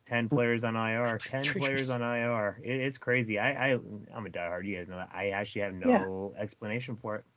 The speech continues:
Speaker 1: I don't know.
Speaker 3: No,
Speaker 1: I
Speaker 3: it's,
Speaker 1: actually,
Speaker 3: they're,
Speaker 1: I, I don't
Speaker 3: they're
Speaker 1: know.
Speaker 3: cursed. It, it's, I, I mean, I'm a, I'm a Rams guy. Obviously, I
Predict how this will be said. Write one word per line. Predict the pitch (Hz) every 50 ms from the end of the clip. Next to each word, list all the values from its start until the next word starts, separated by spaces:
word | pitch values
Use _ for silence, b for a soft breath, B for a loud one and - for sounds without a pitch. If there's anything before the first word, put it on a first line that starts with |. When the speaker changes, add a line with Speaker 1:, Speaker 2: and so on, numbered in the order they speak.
| _ _ _
Speaker 1:
I | - 110 117
don't | 120 123 117
know. | 113 127 135 143
Speaker 3:
No, | 180 208 208
Speaker 1:
I | 220
Speaker 3:
it's, | 240 131 -
Speaker 1:
actually, | - 147 123 110 - - -
Speaker 3:
they're, | 185 214
Speaker 1:
I, | 120
I | 120 120
don't | 139 165
Speaker 3:
they're | 202 208
Speaker 1:
know. | 139
Speaker 3:
cursed. | - - 247 285 - - - - - _ _ _ _ _ _ _ _ _ -
It, | - 160
it's, | 131 170 160 -
I, | - 135 143 135 - -
I | - 170 196 - -
mean, | 160 - -
I'm | 143 185 190
a, | - - -
I'm | - 107
a | 92 87
Rams | 95 135 156 135
guy. | - 90 90 92 98 98 - -
Obviously, | 127 123 110 95 98 - - 110 110
I | 107 101 101